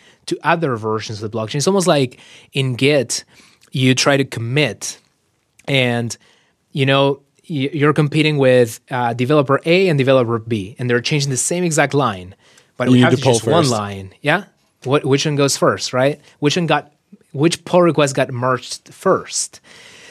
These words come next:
Speaker 1: So I used to think, uh, a-, and I was a hundred percent sure of this, uh, because of this nature of, "I don't know what the future looks like." I used to think that Bitcoin was an eventually consistent system.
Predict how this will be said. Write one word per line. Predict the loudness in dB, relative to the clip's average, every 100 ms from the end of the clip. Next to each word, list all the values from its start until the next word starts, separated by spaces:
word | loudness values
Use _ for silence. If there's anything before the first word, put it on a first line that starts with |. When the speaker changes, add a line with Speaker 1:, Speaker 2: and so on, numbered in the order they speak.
| -10
Speaker 1:
So | -4 2 4 4 2 -4 _ -20 _
I | -2
used | 0 0 -2
to |
think, | -4 -6 -2 0 0 -4 -12 -2
uh, | 0 0 -4
a-, | -10 -8 -2
and | 2
I | 4
was | 2 0 -6
a | -12 -8
hundred | -6 0 0
percent | 2 -2 -2
sure | 0 0
of | 0
this, | -2 -2 -2 -2 -4 _
uh, | -2 -2 -2
because | -4 -2 0 0
of | 0
this | -2 0
nature | 0 0 0 -2
of, | 2 2 2 -2 -16 -20 _ -4
"I | -2 0
don't | 0 0 0
know | 2 2
what | 2 0
the | -4
future | -2 -2 -2
looks | -2 -4 -4 -2
like." | -2 -2 -6 -10 -20 -20 -20 -10
I | 2
used | 4 4
to | 0
think | -4 -2 0 0
that | 0
Bitcoin | 0 0 -2 -2
was | 0 0
an | -2 -4 -4
eventually | -8 -2 0 0 0 -2 -2
consistent | -2 -2 -2 -2 -6 -10 -10
system. | -8 -6 -4 -6 -10 -12